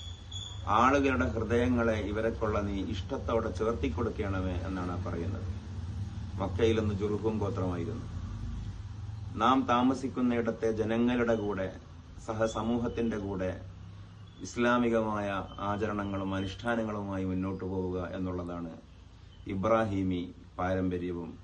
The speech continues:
മഹത്തായ ഇസ്ലാമിന്റെ സംസ്കൃതി. ഇത്തരം വൈകാരിക യുക്തി സമർപ്പണങ്ങളുടെ, മാനവിക മൈത്രിയുടെ, മനുഷ്യ സമത്വത്തിന്റെ,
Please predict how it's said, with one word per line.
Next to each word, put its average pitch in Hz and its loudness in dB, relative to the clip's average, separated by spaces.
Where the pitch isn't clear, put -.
മഹത്തായ 90 -4
ഇസ്ലാമിന്റെ 90 -4
സംസ്കൃതി. 98 -6
ഇത്തരം 123 2
വൈകാരിക 117 4
യുക്തി 104 -2
സമർപ്പണങ്ങളുടെ, 107 0
മാനവിക 113 0
മൈത്രിയുടെ, 98 0
മനുഷ്യ 104 -2
സമത്വത്തിന്റെ, 101 -2